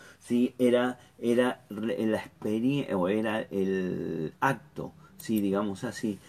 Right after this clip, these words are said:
de que realmente se habían, habían hecho eso, hab-, se habían arrepentido, se habían hecho, han comenzado a hacer un arrepentimiento y un perdón de pecado para ir transformando,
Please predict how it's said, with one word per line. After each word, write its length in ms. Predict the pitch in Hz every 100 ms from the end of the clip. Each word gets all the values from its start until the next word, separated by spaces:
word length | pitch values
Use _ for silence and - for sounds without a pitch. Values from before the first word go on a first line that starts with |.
| -
de 220 | - 107 95
que 200 | 107 107
realmente 1080 | 123 160 175 175 165 147 139 98 90 85 - - -
se 160 | -
habían, 420 | 85 85 87 90 95 - -
habían 320 | 87 90 90
hecho 240 | 85 -
eso, 320 | 80 78 82 - - - - -
hab-, 140 | 78
se 120 | 73 76
habían 300 | 82 85 92
arrepentido, 840 | 92 107 110 113 107 85 78 85 - - -
se 160 | - 80
habían 380 | 82 85 95 - -
hecho, 480 | 92 - 85 87 - _ _ _ _ - _ - -
han 120 | 90
comenzado 760 | 87 95 87 87 - 120 107 76
a 60 | 73
hacer 240 | - 98
un 140 | 92
arrepentimiento 960 | 90 85 90 - 92 92 104 110 95 78
y 80 | 78
un 140 | 90
perdón 340 | 95 98 104
de 80 | 113
pecado 440 | - - 104 98 104 - - -
para 320 | 113 127 131
ir 280 | 151 165 -
transformando, 1000 | 165 180 170 - 131 113 101 90 76